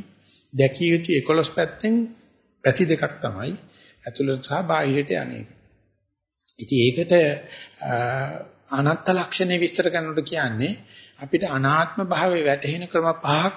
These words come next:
තියෙනවා. අනත්තතෝ, රිත්තතෝ, තුච්ඡතෝ, පරතෝ, අනත්තතෝ, තුච්ඡතෝ, රිත්තතෝ, පරතෝ. ඒ පරතෝ කියලා කියන්නේ Taman දිහාම පිටගෙනෙක් විදිහට ප-,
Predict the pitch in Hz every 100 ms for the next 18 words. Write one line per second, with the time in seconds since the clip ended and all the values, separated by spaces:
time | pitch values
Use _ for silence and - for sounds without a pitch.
0 | - 196 123 98 98 147 190 - _ -
1 | - - 131 139 143 - 143 - 185 160
2 | 135 - 143 147 175 180 131 - - 165
3 | - 202 277 - - _ _ _ _ _
4 | 147 135 - 131 127 156 156 190 233 277
5 | - - _ _ _ _ _ _ _ _
6 | _ _ _ _ _ _ _ _ _ _
7 | - 131 135 - 139 - 165 - 127 -
8 | - 143 156 139 123 - 143 - 170 165
9 | 135 135 131 170 190 226 _ _ _ _
10 | _ _ _ _ _ 139 120 120 131 -
11 | _ _ 151 156 143 147 196 226 208 226
12 | 220 - 214 233 320 302 175 185 196 190
13 | 175 190 247 247 196 190 196 196 - 190
14 | 214 - 123